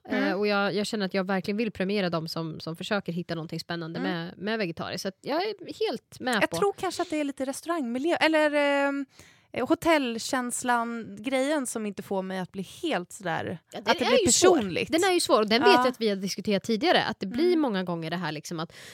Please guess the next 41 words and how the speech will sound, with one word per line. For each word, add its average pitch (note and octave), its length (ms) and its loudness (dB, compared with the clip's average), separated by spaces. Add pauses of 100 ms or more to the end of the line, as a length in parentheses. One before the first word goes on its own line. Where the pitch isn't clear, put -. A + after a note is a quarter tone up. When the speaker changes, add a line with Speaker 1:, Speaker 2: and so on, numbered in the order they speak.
Speaker 2:
det G3+ 100 -8
ska F#3+ 140 -6
kännas F3 260 -2
så - 80 -6
allmänt D#3 600 -2
och, C3+ 240 -6
och D#3 80 -8
liksom D#3+ 280 -8
Speaker 1:
Mm. C#4 280 -6 (100)
Speaker 2:
så. - 260 -6 (1120)
Det A3 60 -8
kan C4 80 8
Speaker 1:
Ja, D4+ 80 10
Speaker 2:
vara F4 80 6
det. E4 100 -2
Speaker 1:
det, D#4+ 120 4
det C4+ 120 0
kan F4+ 180 0
nog E4 100 0
vara C#4 160 2
det. F3+ 180 -2 (1040)
Speaker 2:
Ah, F4 40 10 (100)
ja, - 160 6
men, C#4 80 -4
Speaker 1:
Men D#4 140 6
Speaker 2:
en E4 60 8
Speaker 1:
annars E4+ 180 6
då? - 60 -
Speaker 2:
tre - 80 6
och E4+ 60 6
en F4 60 4
halva E4+ 220 6 (100)
ändå, - 140 4
Speaker 1:
Ja. F4 60 4
Speaker 2:
så B3+ 100 0
att, - 120 -4
ja, E4 420 2 (600)
det A#3 100 -4
tycker C4 260 -2
jag. E3+ 180 -4
Speaker 1:
Ja. D4 100 0